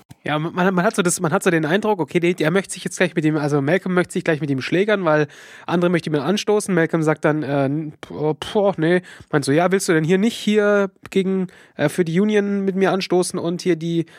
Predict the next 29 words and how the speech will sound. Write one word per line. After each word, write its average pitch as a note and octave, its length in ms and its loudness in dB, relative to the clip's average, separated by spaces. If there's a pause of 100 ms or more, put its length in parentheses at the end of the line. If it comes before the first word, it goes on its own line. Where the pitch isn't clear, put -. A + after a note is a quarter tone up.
(120)
die E3 80 -2
stinkenden F3 400 0
Browncoats“ F#3 420 2
und E3+ 80 -6
so D#3 80 0
weiter D#3+ 160 2
und D3 80 -2
so C#3 80 -2
fort. G3 300 0
Und F3+ 40 0
dann D#3 200 4
auf, D3 240 -4
auf D3+ 320 -4
Malcolm D#3+ 340 2
sagt, D3+ 240 0
„Sag - 160 -2
mir D#3+ 60 -2
das D3 140 -6
ins - 140 -10
Gesicht.“ C3+ 380 -2 (760)
Und D3+ 220 -8 (160)
da D3 220 4
g-, F3 80 -2 (280)
denkst F3 300 0
du G#3+ 80 2
natürlich F#3+ 300 0
gleich, F3+ 260 0
alles C3+ 220 -4
klar. F3 320 2